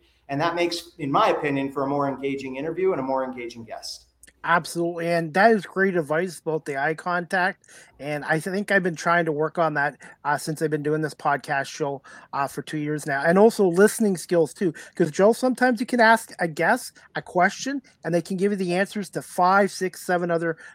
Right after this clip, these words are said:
Speaker 2: questions. So always make sure you try to listen to the guest as best as you can.
Speaker 1: Well, you're right. And, and many, as you know, I mean, I'm a long answer guest. So I've been giving very long answers. I've gone two or three different areas that you didn't even ask,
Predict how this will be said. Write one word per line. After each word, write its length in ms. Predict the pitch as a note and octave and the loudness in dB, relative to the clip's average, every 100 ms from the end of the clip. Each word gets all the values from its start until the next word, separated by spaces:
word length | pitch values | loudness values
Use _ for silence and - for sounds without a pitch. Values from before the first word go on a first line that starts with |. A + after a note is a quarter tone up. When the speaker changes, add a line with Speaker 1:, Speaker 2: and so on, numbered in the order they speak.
| _ | _
Speaker 2:
questions. 460 | F#3+ F#3+ - E3 - | 4 4 2 -6 -2
So 360 | E3 D#3 D3+ - - - | 0 2 0 -4 -18 0
always 480 | G3 A#3 B3 - F3 F#3+ | 6 6 6 0 -8 -2
make 200 | G3+ F#3 | -2 -2
sure 240 | - G3+ | -4 -4
you 180 | F#3 E3 | -4 -6
try 220 | - F3+ | -2 0
to 80 | E3 | 0
listen 320 | F3 - F#3+ | -2 -6 -6
to 60 | E3 | -4
the 80 | D3 | -2
guest 260 | D#3+ D#3 | -4 -4
as 140 | C#3 A#2+ | -12 -6
best 260 | D#3 - | -6 -6
as 100 | D3 | -14
you 80 | C3+ | -16
can. 360 | - D3 B2+ G#2 _ _ _ _ | -12 -12 -12 -16 _ _ _ _
Speaker 1:
Well, 200 | E3 F3+ | 4 6
you're 160 | F3+ F3+ | 6 6
right. 340 | G3 G#3 C#3 | 4 2 0
And, 180 | D3 D3 | -2 -4
and 180 | D#3 D3+ | -4 -2
many, 400 | E3 G#3 G3 F3 | -2 -2 0 0
as 140 | E3 | -2
you 160 | D#3+ G3+ | 0 0
know, 280 | F3+ D#3 D3+ | 2 0 0
I 60 | D3 | -2
mean, 140 | D3+ | -2
I'm 140 | E3+ | -2
a 100 | G#3 | 0
long 300 | E3+ E3+ F3 | 4 4 4
answer 400 | E3 D#3+ D#3+ D#3 | 2 -2 -4 -6
guest. 560 | C#3 D#3 D#3+ - - - | -6 -4 -4 -4 -6 -10
So 220 | C#3+ B2+ | -4 -2
I've 120 | D3 | -2
been 140 | E3+ D#3 | -2 -4
giving 320 | D#3 D3+ C#3+ | -4 -4 -4
very 240 | C#3 D3+ | -4 -2
long 680 | C#3+ C3+ C#3 C#3 C#3 C#3 C#3 C#3 | -2 0 2 2 2 -2 -6 -8
answers. 480 | C3+ C3+ - C#3 B2+ | -6 -8 -10 -8 -4
I've 220 | C3+ C#3+ | -4 -2
gone 180 | C#3+ C#3 | -4 -4
two 220 | - C#3+ | -6 -6
or 80 | C3+ | -6
three 240 | D3 C#3 | -8 -8
different 400 | C#3 C#3 C3 B2+ | -8 -8 -12 -12
areas 440 | C3 C3 C#3 C3+ C3+ | -8 -4 -2 -4 -8
that 140 | C3 | -10
you 120 | C#3 | -6
didn't 240 | C#3 C3 B2+ | -6 -4 -6
even 240 | B2 A#2 | -8 -6
ask, 440 | C3 D#3 E3 - | -4 -2 -4 -8